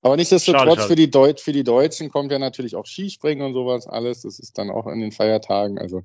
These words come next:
Speaker 1: können wir dann ja auch ein bisschen den Highlights hier sozusagen frönen. Aber das ist ja nur unsere, äh,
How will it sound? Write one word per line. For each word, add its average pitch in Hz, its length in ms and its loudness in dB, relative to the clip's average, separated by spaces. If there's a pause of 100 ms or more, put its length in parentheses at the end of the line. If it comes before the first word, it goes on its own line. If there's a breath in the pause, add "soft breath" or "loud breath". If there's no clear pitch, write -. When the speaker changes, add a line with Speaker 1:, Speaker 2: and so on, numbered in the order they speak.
(580 loud breath)
Speaker 1:
können 113 140 2
wir 104 100 4
dann 98 200 2
ja 98 180 0
auch 95 180 -4
ein 101 80 -10
bisschen 92 560 -8 (760)
den 92 200 -8
Highlights 95 480 0
hier 92 200 -4
sozusagen 85 520 -8
frönen. 92 480 4
Aber 110 220 4
das 160 160 2
ist 180 100 -6
ja 165 100 2
nur 143 120 -2
unsere, 170 680 0
äh, 156 60 -14